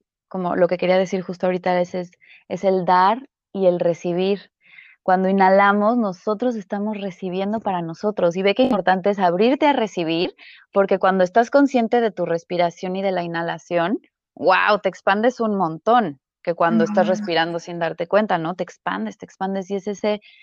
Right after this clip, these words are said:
Speaker 1: acostumbrarnos a también recibir nosotros del mundo exterior, de la
Speaker 2: Ujú.
Speaker 1: vida, y luego en la exhalación es el dar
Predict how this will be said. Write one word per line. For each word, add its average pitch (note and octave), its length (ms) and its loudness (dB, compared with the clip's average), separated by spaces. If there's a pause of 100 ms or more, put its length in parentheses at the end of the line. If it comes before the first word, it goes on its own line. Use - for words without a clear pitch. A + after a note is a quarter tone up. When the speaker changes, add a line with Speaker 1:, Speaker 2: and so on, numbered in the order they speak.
(280)
Speaker 1:
acostumbrarnos F#3+ 880 0
a F3+ 140 0
también F3+ 440 -4
recibir F#3 580 -2
nosotros F#3+ 560 -6
del E3+ 500 -2 (160)
mundo F#3+ 320 0
exterior, F3+ 600 2 (680)
de G3+ 300 -8
la E3+ 140 0
Speaker 2:
Ujú. F#3+ 100 0
Speaker 1:
vida, F3 240 2
y D#3+ 40 -2
luego F3+ 280 4
en F#3 100 -2
la F3+ 80 2
exhalación F3 960 -2
es F3+ 220 -12
el F3 200 -4
dar F#3 300 -2